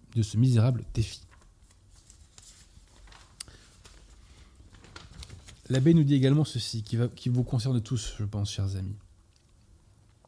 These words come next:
Il est incroyablement difficile et psychologiquement épuisant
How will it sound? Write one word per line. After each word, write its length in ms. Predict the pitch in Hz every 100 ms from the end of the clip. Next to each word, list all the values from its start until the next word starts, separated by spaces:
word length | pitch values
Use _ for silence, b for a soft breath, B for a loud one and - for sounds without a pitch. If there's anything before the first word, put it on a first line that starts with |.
| _ - - B B B B B -
Il 100 | 135
est 200 | 127 -
incroyablement 640 | 185 - - 165 147 156 160
difficile 680 | 139 - - - 135 110 -
et 80 | 120
psychologiquement 680 | - 160 147 131 135 147 139
épuisant 540 | 165 - 147 120 110